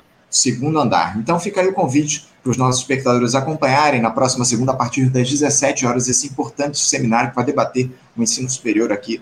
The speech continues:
no nosso país. Elson Paiva, quero agradecer muito, quero aproveitar esse momento, Elson, para agradecer, acima de tudo, o apoio de vocês do Simpro aqui ao Faixa Livre. Pra quem não sabe, eu já citei aqui na última semana, o Simpro agora é a entidade que administra aqui a conta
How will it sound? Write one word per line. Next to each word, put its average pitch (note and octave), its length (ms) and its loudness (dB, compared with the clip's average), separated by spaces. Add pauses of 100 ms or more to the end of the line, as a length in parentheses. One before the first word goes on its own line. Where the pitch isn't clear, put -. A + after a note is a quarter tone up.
(120)
no C3+ 240 2
nosso A2+ 320 0
país. - 720 -4
Elson B3+ 260 2
Paiva, B3+ 320 0
quero G#3+ 180 0
agradecer F#3+ 460 2
muito, G3 240 -2
quero F#3+ 140 2
aproveitar F3+ 760 0
esse D3+ 200 0
momento, D#3 380 2
Elson, B2 200 0
para D#3 120 -2
agradecer, D3+ 440 2
acima D#3+ 240 2
de C#3 120 -2
tudo, D#3+ 180 -2
o F#3+ 60 4
apoio D#3+ 500 2
de - 120 -16
vocês C#3 640 2 (120)
do C3+ 100 2
Simpro C#3+ 380 0
aqui A#2+ 180 -2
ao C#3 100 2
Faixa C3+ 320 2
Livre. G2+ 200 0
Pra A#2 140 -8
quem D#3 120 -4
não D3+ 100 -4
sabe, D#3 300 2
eu B2+ 40 4
já C3+ 120 2
citei C3+ 320 0
aqui B2+ 460 0
na A#2+ 80 2
última A#2+ 280 -2
semana, B2 320 0
o B2 60 -6
Simpro D3+ 300 0
agora B2 340 2 (240)
é A#2+ 60 -2
a B2+ 40 2
entidade B2+ 380 0
que E3 80 0
administra D#3+ 640 0
aqui C3+ 180 -2
a A2+ 80 2
conta C#3 380 -2